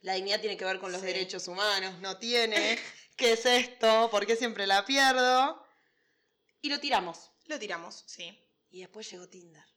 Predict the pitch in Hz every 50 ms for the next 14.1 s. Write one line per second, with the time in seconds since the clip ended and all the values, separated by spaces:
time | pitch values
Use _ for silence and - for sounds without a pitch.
0 | _ _ _ _ _ _ _ _ 214 220 220 254 277 285 277 262 277 285 302 330
1 | 330 320 - 233 226 233 - - - 190 190 - 214 214 214 214 208 196 - 285
2 | 294 294 277 - - - 220 220 226 240 233 220 - - - 185 - - 180 -
3 | - 233 254 247 240 220 208 196 185 175 220 185 180 180 180 170 - 180 175 170
4 | 165 170 170 170 160 - - - - 277 254 240 240 226 220 214 359 403 440 -
5 | 415 403 403 392 - - - - _ _ _ _ _ _ 277 311 339 285 220 -
6 | - 214 220 226 226 226 220 208 214 220 226 220 202 185 180 165 170 165 - -
7 | - 330 339 370 370 339 285 269 262 - - 320 302 294 302 294 - 240 214 196
8 | 190 196 190 170 160 156 - - - - 277 330 339 339 403 415 440 453 466 453
9 | 427 415 415 403 370 370 403 392 330 277 269 - 320 302 294 294 302 302 392 440
10 | 453 427 330 311 302 302 320 349 359 349 330 302 277 262 254 226 220 220 240 214
11 | 226 226 226 247 285 330 339 285 240 226 208 208 247 302 214 220 220 269 247 233
12 | 311 262 269 262 - 269 240 240 226 190 175 170 - - 160 - 285 285 285 269
13 | 277 277 269 277 269 - - 494 - 220 180 - - - 165 - 180 175 - -
14 | -